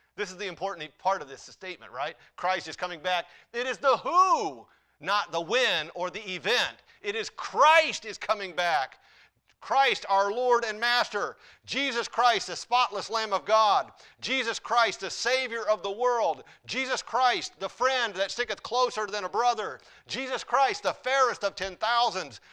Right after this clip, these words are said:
Jesus Christ, King of kings and Lord of lords. Jesus Christ, the one who loved you enough to leave heaven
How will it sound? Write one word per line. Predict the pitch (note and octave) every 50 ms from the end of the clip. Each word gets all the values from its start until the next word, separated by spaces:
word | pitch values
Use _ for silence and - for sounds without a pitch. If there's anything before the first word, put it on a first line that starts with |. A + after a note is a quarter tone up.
| - _
Jesus | A2+ D3+ A#3 C4+ B3+ A#3+ - -
Christ, | - B3+ C4+ A#3+ G#3 E3 - -
King | - A#3 C#4 C4+ B3
of | A3 -
kings | - - C4 C4 B3 A3 E3+
and | F#3+ F#3 F#3+
Lord | A3+ B3 B3+ B3 A#3+
of | G#3+ E3+
lords. | G3 B3 A#3+ A#3 A#3 A3 F3+ D3+ C3 - - - - - - - -
Jesus | - G3+ B3 B3+ B3+ A#3 -
Christ, | - G#3+ A3+ A3+ A3+ - -
the | E3+
one | E3+ G#3 A3+ A3
who | F#3 F#3 E3 D3+
loved | D3 D#3 G#3+ B3 C4+ C4+ B3 G3
you | F3+ A#3+ A#3 G#3+
enough | F#3+ G3+ A#3+ B3 B3 -
to | - F3+
leave | E3+ F3+ F#3 E3+ C3+
heaven | - - A#3+ C4 C4 C4 C4+ C4 C4 A#3